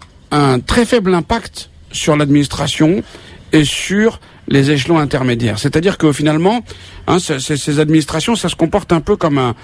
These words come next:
un matelas à mémoire de forme. Vous donnez un coup de dent, pendant quelques secondes, ça va absorber le coup, et puis, oups, ça va reprendre sa, sa, sa position initiale.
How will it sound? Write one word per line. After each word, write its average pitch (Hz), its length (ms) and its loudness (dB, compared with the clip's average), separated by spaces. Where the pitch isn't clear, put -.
un 127 100 0
matelas 151 280 0
à 151 40 0
mémoire 139 300 2
de 135 80 -2
forme. 120 300 -2
Vous 110 120 -4
donnez 165 180 4
un 147 100 -2
coup 139 120 -6
de 117 80 -8
dent, 160 220 0
pendant 147 180 2
quelques 165 300 -2
secondes, 156 260 2
ça 123 160 -4
va 113 220 -2
absorber 123 480 -2
le 117 100 -2
coup, 240 240 0
et 117 60 2
puis, 143 120 2
oups, - 220 2
ça 151 100 -2
va 143 80 0
reprendre 147 340 0
sa, 123 240 -2
sa, - 280 -2
sa 123 140 -2
position 123 380 0
initiale. 120 440 0